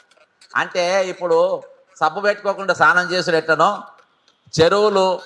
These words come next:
పరిరక్షణ అనేది ఆ విధంగా ఉంటది. కాబట్టి ఈరోజు ఇలా జరుగుతున్నటువంటి పెద్ద దాంట్లో, ఇప్పుడు హైడ్రా ఒక దిక్కు హైడ్రా జరుగుతా ఉంటే, ఇంకో దిక్కు ఫార్మా కంపెనీ వాళ్ళు, ఇప్పుడు వాస్తవానికి ఇది విమర్శ కాదు, ఏదైనా మీరు మాకు సలహా లెక్క తీసుకోండి దయచేసి.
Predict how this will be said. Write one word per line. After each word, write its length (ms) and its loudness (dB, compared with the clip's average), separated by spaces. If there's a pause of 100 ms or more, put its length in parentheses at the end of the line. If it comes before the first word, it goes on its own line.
పరిరక్షణ 500 0
అనేది 280 -2
ఆ 140 4
విధంగా 360 0
ఉంటది. 340 -4 (880)
కాబట్టి 600 0 (360)
ఈరోజు 420 4
ఇలా 200 0
జరుగుతున్నటువంటి 640 0
పెద్ద 320 0
దాంట్లో, 520 2
ఇప్పుడు 500 -6 (340)
హైడ్రా 360 2
ఒక 120 -2
దిక్కు 240 -6
హైడ్రా 340 2
జరుగుతా 420 2
ఉంటే, 480 -4 (380)
ఇంకో 260 0
దిక్కు 320 -2
ఫార్మా 340 4
కంపెనీ 460 2
వాళ్ళు, 400 0 (500)
ఇప్పుడు 380 -6 (120)
వాస్తవానికి 460 4
ఇది 120 -6
విమర్శ 360 2
కాదు, 280 4
ఏదైనా 440 2
మీరు 460 2
మాకు 280 4
సలహా 340 4
లెక్క 200 0
తీసుకోండి 400 -6
దయచేసి. 420 -6